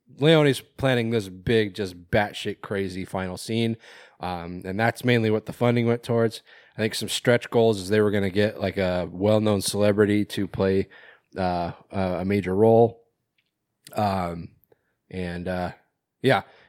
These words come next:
it, they're, they're, Indiegogo's still going. A lot of the perks have been bought out. Um,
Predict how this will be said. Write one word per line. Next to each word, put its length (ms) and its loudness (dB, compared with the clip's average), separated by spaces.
it, 200 -4
they're, 240 2
they're, 220 6
Indiegogo's 480 6
still 200 4
going. 380 4
A 120 -2
lot 220 6
of 100 4
the 100 2
perks 420 0
have 120 -6
been 260 -2
bought 240 6
out. 420 2
Um, 480 -4